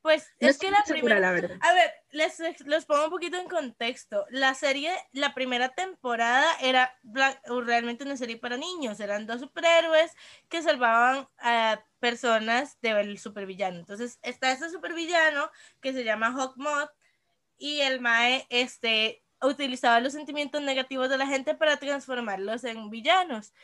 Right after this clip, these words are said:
Speaker 1: Básicamente, todos los primeros episodios de la serie no, eh, no tenía mucha secuencia, eran simplemente los dos superhéroes,
Speaker 2: Mm.
Speaker 1: que son Ladybug y Cat Noir, rescatando a la gente de la comatización, que la comatización es cuando se convierten en villanos. A partir del episodio quince fue cuando muchas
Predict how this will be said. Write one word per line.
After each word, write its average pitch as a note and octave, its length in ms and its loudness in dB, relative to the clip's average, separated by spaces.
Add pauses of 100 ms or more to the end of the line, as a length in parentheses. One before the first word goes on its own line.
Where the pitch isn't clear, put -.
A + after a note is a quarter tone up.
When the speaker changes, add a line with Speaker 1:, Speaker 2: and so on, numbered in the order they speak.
(340)
Speaker 1:
Básicamente, D4+ 1000 0
todos C4+ 340 2
los D#4+ 260 -2
primeros D4+ 420 -8
episodios C#4+ 360 -12
de C#4+ 100 -4
la D4+ 120 -2
serie C4 340 -6
no, A3+ 360 -6
eh, A#3+ 260 -8
no A#3 160 -8
tenía C4 220 -8
mucha C#4+ 240 -10 (140)
secuencia, C#4+ 720 -2
eran G#3+ 180 -6
simplemente C4+ 540 -8
los G3+ 160 -12
dos G3+ 160 -14
superhéroes, C#4 560 -2
Speaker 2:
Mm. - 40 -14
Speaker 1:
que - 80 -16
son G3+ 160 -12
Ladybug B3 440 -8
y - 100 -12
Cat C#4 200 -4
Noir, C4+ 280 -4 (460)
rescatando C4+ 640 0
a C4+ 60 0
la D#4 100 -2
gente C#4+ 320 -6
de B3+ 220 -4
la G#3+ 160 -4
comatización, G#3+ 760 -8
que A#3+ 120 -6
la G3+ 80 -6
comatización G#3+ 580 -14
es G#3 100 -12
cuando C4 200 -10
se B3+ 80 -16
convierten G#3 400 -10
en A3+ 80 -14
villanos. B3 460 -6 (420)
A D#4 200 4
partir E4+ 380 0
del F#4 140 -2
episodio F4+ 520 -4
quince E4 320 -6
fue C#4 160 -6
cuando D4+ 400 -2
muchas C#4+ 680 -4